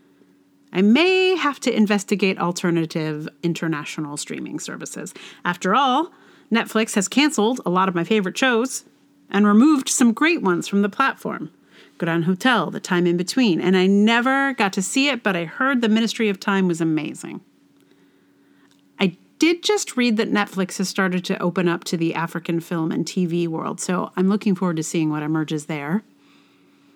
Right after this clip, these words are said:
If you have international faves, please tell me about them,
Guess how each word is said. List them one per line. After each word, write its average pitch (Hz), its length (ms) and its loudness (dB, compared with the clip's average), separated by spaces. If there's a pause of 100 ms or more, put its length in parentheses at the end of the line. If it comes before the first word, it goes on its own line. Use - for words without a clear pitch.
(760)
If - 260 0
you 302 140 4
have 185 300 4
international 165 720 -2
faves, 151 500 -6 (240)
please 214 640 -2
tell - 200 -10
me - 120 -8
about - 300 -14
them, - 240 -10